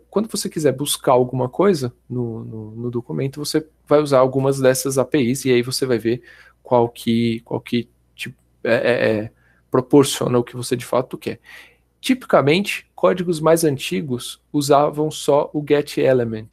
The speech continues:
a A P I do get element. Essa A P I do query selector, ela é uma A P I nova. E códigos mais novos, se você filtrar, entre aspas, pelos códigos mais novos, você vai ver que os query selectors são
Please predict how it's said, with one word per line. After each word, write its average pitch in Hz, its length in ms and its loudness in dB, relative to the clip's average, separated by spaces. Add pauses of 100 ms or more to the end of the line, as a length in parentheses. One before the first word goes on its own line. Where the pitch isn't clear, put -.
a 107 120 -8
A 110 40 -8
P 123 140 -4
I 123 60 -2
do 123 120 -8
get 131 240 -4
element. 113 320 -4
Essa 127 240 -2
A 135 40 -2
P 127 160 -2
I 123 80 0
do 123 100 -10
query 127 260 -2
selector, 131 480 -2
ela 127 160 -2
é 127 40 0
uma 131 80 0
A - 20 -8
P 139 140 -2
I 147 60 -2
nova. 113 460 2 (800)
E 113 720 -2
códigos 131 400 0
mais 151 220 4
novos, 170 460 0
se - 100 -12
você - 260 -2 (140)
filtrar, 123 960 0
entre 117 240 -4
aspas, 117 340 -6
pelos - 280 -12
códigos - 380 -10
mais 175 200 -4
novos, 170 320 -4
você 135 200 -6
vai 143 180 2
ver 131 240 4
que - 400 -20
os 139 100 -8
query 131 200 -2
selectors 127 520 2
são 143 280 -2